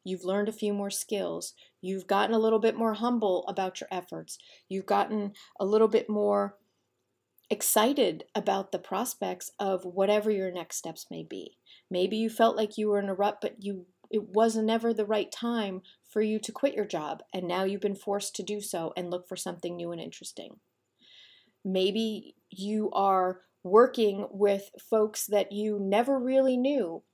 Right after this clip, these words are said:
but because you're on video calls all the time now and you're being invited into their home and their children are running past the camera, their dogs are barking, they're more casual in their sports jerseys or whatnot,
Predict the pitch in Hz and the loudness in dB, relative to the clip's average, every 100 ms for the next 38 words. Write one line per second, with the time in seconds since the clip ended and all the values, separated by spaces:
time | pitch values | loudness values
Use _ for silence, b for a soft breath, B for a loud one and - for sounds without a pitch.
0 | _ _ 208 202 214 220 214 196 214 214 | _ _ -2 0 -2 2 0 2 2 2
1 | 208 202 226 254 226 - 208 202 208 208 | 2 2 4 4 2 2 0 2 0 0
2 | 208 220 233 247 208 190 185 185 180 202 | -2 -2 -2 0 0 -2 -4 -4 -2 -2
3 | 202 190 190 196 196 196 - - 196 208 | -2 -2 -2 -2 -4 -8 -8 -4 -2 2
4 | 233 208 180 180 196 180 170 - 302 240 | 2 2 -2 -6 -6 -4 -4 0 0 2
5 | 233 220 190 202 196 190 202 196 202 - | 0 0 2 0 0 -2 -4 -4 -8 -4
6 | 196 185 180 180 185 214 233 226 220 208 | -4 -2 -2 -2 2 6 6 6 -2 0
7 | 202 202 208 190 175 B B B B - | 2 0 0 -2 -4 B B B B 0
8 | 196 190 220 233 254 226 240 214 214 208 | 2 4 4 4 8 8 8 4 4 4
9 | 208 202 196 190 - - 214 208 208 - | 2 0 2 0 -2 -4 0 0 0 -6
10 | - 208 202 190 180 170 - 190 180 185 | 2 2 4 0 -2 -4 -4 -2 2 0
11 | 190 170 165 | 0 -6 -6